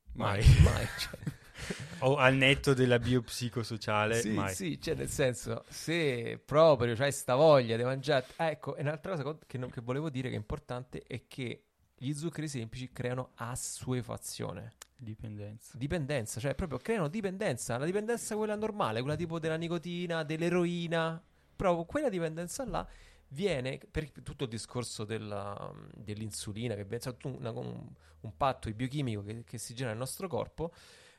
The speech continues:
Speaker 1: e fondamentalmente l'assunzione di zuccheri ci dona piacere immediato che, eh, mette in meccanismo alcuni patto-, eh, biochimici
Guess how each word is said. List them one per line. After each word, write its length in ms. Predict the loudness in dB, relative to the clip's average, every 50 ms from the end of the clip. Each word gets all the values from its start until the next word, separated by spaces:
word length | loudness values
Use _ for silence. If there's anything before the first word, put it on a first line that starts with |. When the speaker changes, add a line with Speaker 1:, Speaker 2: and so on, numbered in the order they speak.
| _
Speaker 1:
e 640 | _ -6 -4 -4 -4 -4 -4 -6 -6 -8 -8 -10 -10
fondamentalmente 1040 | -8 -6 -4 -2 -2 -4 -4 -6 -8 -8 -6 -6 -6 -6 -6 -8 _ -10 -10 -8
l'assunzione 640 | -8 -8 -8 -8 -8 -8 -10 -8 -8 -8 -8 -8 -8
di 240 | -8 -10 -12 -12 -14 _ -16
zuccheri 720 | -12 -8 -6 -4 -4 -4 -6 -8 -10 -10 -10 -10 -12 -12
ci 160 | -12 -10 -8 -6
dona 340 | -4 -4 -4 -4 -6 -8 -10 -14 _ _ _
piacere 520 | _ -8 -6 -6 -6 -6 -6 -8 -8 -8 -8
immediato 640 | -8 -8 -10 -8 -8 -8 -8 -8 -6 -6 -6 -8 -10 _ _ _ _ _ _ _ _ _
che, 640 | -10 -4 -2 -2 -2 -2 -2 -2 -4 -6 -8 _ _
eh, 720 | -10 -8 -6 -6 -4 -6 -6 -6 -6 -6 -8 -8 -8 -10 -12 -14 -18 _ -20 -20 -20 -20 -20 -14
mette 360 | -10 -8 -6 -6 -8 -8 -10
in 60 | -8 -8
meccanismo 440 | -8 -8 -8 -8 -8 -8 -8 -8 -8
alcuni 540 | -10 -10 -10 -10 -10 -8 -8 -8 -8 -10 -8
patto-, 340 | -8 -8 -10 -10 -10 -12
eh, 380 | -14 -14 -14 -16 -14 -12 -12 -10
biochimici 680 | -10 -10 -10 -10 -10 -10 -10 -10 -10 -12 -12 -12 -14